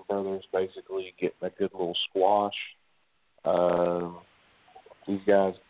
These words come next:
finally got a main card tag match. Uh, didn't really, didn't hate it. Uh, thought it did what it needed to do. And, um, you know, wasn't a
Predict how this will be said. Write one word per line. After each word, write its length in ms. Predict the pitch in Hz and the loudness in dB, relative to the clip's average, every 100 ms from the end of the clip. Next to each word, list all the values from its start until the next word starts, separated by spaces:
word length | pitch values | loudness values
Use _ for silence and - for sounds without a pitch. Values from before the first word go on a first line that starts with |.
| _ | _
finally 260 | 98 98 95 | 2 2 2
got 140 | 95 | 2
a 60 | 90 92 | 2 -2
main 180 | 95 95 95 - | -4 -6 -18 -4
card 440 | - 92 92 92 90 _ | 2 4 4 0 -4 _
tag 260 | - 92 90 98 | -2 0 0 -2
match. 220 | 98 101 - - - _ _ _ _ _ _ _ _ _ - | -4 -4 -10 -18 -20 _ _ _ _ _ _ _ _ _ -2
Uh, 480 | 104 101 101 104 101 _ _ _ _ - - | 2 2 2 -2 -4 _ _ _ _ -20 0
didn't 240 | 120 104 | 0 0
really, 640 | 123 123 127 123 120 120 120 _ _ _ _ _ _ _ | -2 -2 0 -2 -4 -8 -12 _ _ _ _ _ _ _
didn't 220 | 113 - 104 | 0 2 0
hate 260 | 95 95 | -2 0
it. 120 | 107 - _ _ _ _ | 0 -2 _ _ _ _
Uh, 380 | 95 92 92 92 - | 0 2 2 2 2
thought 180 | 104 | 2
it 80 | 98 - | 2 -2
did 200 | 101 101 | -2 -2
what 140 | 101 98 | -2 -4
it 120 | - | -4
needed 220 | 98 95 | -6 -6
to 80 | 95 87 | -6 0
do. 280 | 90 98 117 _ _ - _ _ _ _ | 0 0 -6 _ _ -20 _ _ _ _
And, 500 | - 95 95 95 92 90 | 0 2 4 2 0 2
um, 500 | 92 92 92 92 90 - _ _ _ _ _ _ _ - - | 2 4 2 0 -4 -14 _ _ _ _ _ _ _ -20 -6
you 80 | 90 | 4
know, 240 | 92 107 - _ _ _ _ _ _ _ - - - | 4 4 -4 _ _ _ _ _ _ _ -20 -2 4
wasn't 260 | 110 | 4
a 60 | 104 | 2